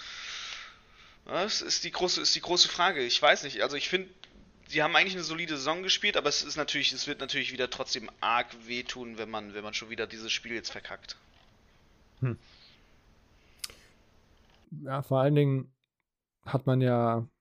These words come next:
Speaker 2: ich weiß nicht, also ihn nach dieser Saison zu feuern, finde ich tatsächlich auch ein bisschen random irgendwie, weil man halt letzte Saison viel mehr Gründe gehabt hätte, das zu tun. Und man ihm aber diese Vertragsverlängerung gegeben
Speaker 1: Ja.
Speaker 2: hat.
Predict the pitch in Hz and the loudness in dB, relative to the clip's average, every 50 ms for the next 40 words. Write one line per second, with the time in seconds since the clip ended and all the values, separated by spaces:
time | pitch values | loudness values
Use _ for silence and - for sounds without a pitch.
0 | _ _ _ - 110 - 127 143 160 - 123 113 113 113 123 127 131 135 131 131 | _ _ _ -14 -4 2 4 4 4 4 2 2 2 4 6 6 6 6 6 6
1 | 135 127 - - 156 139 139 135 135 127 139 131 131 - 135 120 - - 131 131 | 4 4 6 6 6 8 8 8 8 8 6 6 6 6 4 4 6 8 8 8
2 | 131 127 - 131 127 117 117 - 127 113 120 113 120 117 127 127 127 117 117 - | 8 6 4 2 2 2 2 2 2 4 4 4 4 6 4 4 4 2 2 2
3 | - 117 113 113 120 131 139 139 135 139 139 143 147 131 117 113 117 113 110 113 | 2 2 4 4 4 6 4 6 6 6 6 6 6 6 6 6 4 4 2 2
4 | 107 - - - - 117 113 110 - - - 127 120 127 120 - - 127 117 107 | -2 -4 -6 -4 -2 0 0 0 -2 -6 -6 0 2 2 2 2 4 2 2 4
5 | 123 120 110 123 120 120 117 117 117 110 - - - 135 123 120 117 123 135 143 | 2 2 4 4 4 4 4 4 2 0 -2 0 2 4 6 6 6 6 6 6
6 | 123 - - 113 117 110 110 110 110 110 117 104 - - 120 - 110 101 104 - | 4 4 2 2 2 4 2 2 2 0 0 0 0 0 0 0 0 -4 -6 -6
7 | - - 110 - 123 117 135 156 - _ _ _ _ _ _ _ _ _ _ _ | -6 -8 -4 0 2 2 2 2 0 _ _ _ _ _ _ _ _ _ _ _
8 | _ _ _ _ _ _ _ - 117 110 117 120 117 117 120 117 117 117 113 113 | _ _ _ _ _ _ _ 0 2 2 2 2 4 4 6 6 6 6 6 4
9 | 101 117 - 120 - - 139 160 156 - 123 - 107 107 107 101 110 107 101 - | 2 2 0 0 4 6 6 6 6 4 0 -4 -4 -4 -6 -8 -8 -8 -8 -6
10 | - 104 101 110 120 - - | -6 -4 -2 -2 -4 -4 -6